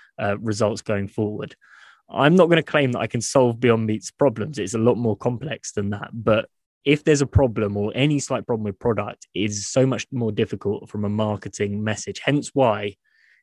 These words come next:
you've got your marketing budget there and you're focused on putting all these ads out there and putting all the money into ads, people should hold back a little bit and put it into the innovation, put it into the product. 'Cause ultimately, if you can get people talking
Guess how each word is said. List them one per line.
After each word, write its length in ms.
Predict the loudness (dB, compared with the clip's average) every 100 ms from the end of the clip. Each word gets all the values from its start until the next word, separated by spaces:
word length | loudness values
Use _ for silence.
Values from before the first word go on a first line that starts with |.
| _
you've 100 | -2
got 100 | -2
your 80 | 0
marketing 440 | 0 0 -2 -8 -4
budget 340 | -4 -4 -6
there 320 | -4 -4 -8 _ _ _ _ _ _ _
and 440 | -6 -4 -6 -8 -14 _ -10
you're 120 | -8
focused 440 | 2 2 2 -10
on 100 | -10
putting 180 | -6 -4
all 120 | -2
these 180 | -2 0
ads 240 | 0 0
out 220 | -2 -2 -4
there 260 | -4 -4
and 220 | -6 -8
putting 180 | -8 -6
all 80 | -6
the 80 | -4
money 240 | -4 -4
into 240 | -6 -6 -8
ads, 340 | -8 -14 -20 _ _ _ -8
people 140 | -6
should 140 | -6
hold 280 | -2 2 4
back 240 | 2 0 -4
a 20 |
little 220 | -8 -8
bit 180 | -8 -8
and 180 | -10 -12
put 180 | -10 -8
it 80 |
into 340 | -8 -8 -10 -10
the 200 | -10 -6
innovation, 680 | -4 -2 0 0 -2 -6 -10
put 160 | -6 -6
it 60 |
into 200 | -6 -8
the 100 | -8
product. 720 | -10 0 2 2 -8 -12 -18 _ _ _ _
'Cause 160 | -2
ultimately, 640 | 0 0 -8 -10 -4 -4 -6
if 80 |
you 60 | -10
can 60 | -6
get 200 | -4 -2
people 220 | -4 -4
talking 560 | -2 -2 -4 -12 -12